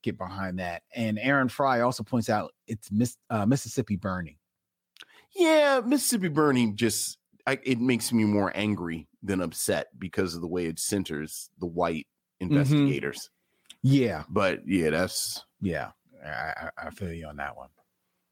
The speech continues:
Speaker 1: Okay.
Speaker 2: All right.
Speaker 1: All right.
Speaker 2: Movies that we never wanna watch
Speaker 1: <laughs> The
Speaker 2: again.
Speaker 1: movies that we
Speaker 2: <laughs> There's a podcast for you.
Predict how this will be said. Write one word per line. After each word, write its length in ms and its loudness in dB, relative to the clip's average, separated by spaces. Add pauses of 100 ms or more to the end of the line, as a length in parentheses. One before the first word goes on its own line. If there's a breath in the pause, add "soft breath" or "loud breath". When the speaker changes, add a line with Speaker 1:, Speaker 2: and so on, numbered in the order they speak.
Speaker 1:
Okay. 400 -2 (240)
Speaker 2:
All 160 0
right. 440 0 (680 loud breath)
Speaker 1:
All 140 4
right. 160 4
Speaker 2:
Movies 200 -2
that 160 -2
we 140 -6
never 220 -2
wanna 240 -4
watch 260 -10
Speaker 1:
<laughs> 60 -4
The 80 4
Speaker 2:
again. 100 4
Speaker 1:
movies 380 2
that 120 0 (320)
we 680 -8
Speaker 2:
<laughs> 60 -6
There's 220 4
a 40 -8
podcast 580 -2
for 180 -6
you. 140 -8